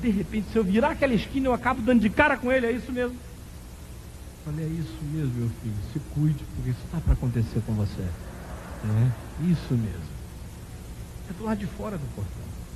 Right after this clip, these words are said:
Porque no Rio de Janeiro não tem nada, talvez, mais maluco nesse sentido do que a história do Lilico da Mangueira, não é? Vocês conhecem a história do, do Lilico? O que que o Lilico era o quê? Po-, é,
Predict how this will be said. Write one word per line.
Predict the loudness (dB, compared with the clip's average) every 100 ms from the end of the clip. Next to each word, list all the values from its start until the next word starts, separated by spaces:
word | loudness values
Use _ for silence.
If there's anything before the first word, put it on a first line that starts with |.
| -12 -10 -10 -10 -2
Porque | 2
no | 8
Rio | 8 8
de | 4
Janeiro | 4 4 4 4
não | 2 2
tem | 2
nada, | 2 2 2 0
talvez, | -2 0 0
mais | 2 2
maluco | 2 2 4 2 2 0
nesse | 0 0
sentido | -2 0 0 -2
do | -2
que | -2
a |
história | -2 -4 -2 -2
do | 0
Lilico | 0 2 2 0 0
da | -4
Mangueira, | -2 0 0 2 0 -2
não | -2
é? | 0 -2 -6 -10 -10 -10 -10 -10 -10 -10 -10 -6
Vocês | -4 -2
conhecem | 0 0 -2
a |
história | -4 -2 -2 0
do, | 0
do | 0 2
Lilico? | 4 6 6 4
O | -8 -8 -12 -10 -10 -10 -10 -10 -10 -12 -12 -12 -6
que | -6
que | -4
o | -4 -4 2 4
Lilico | 4 2
era | 0 0
o |
quê? | -2 -4 -6 -10 -10 -10 -10 -10 -10 -10 -10 -10 0
Po-, | 4 4 2 0
é, | 0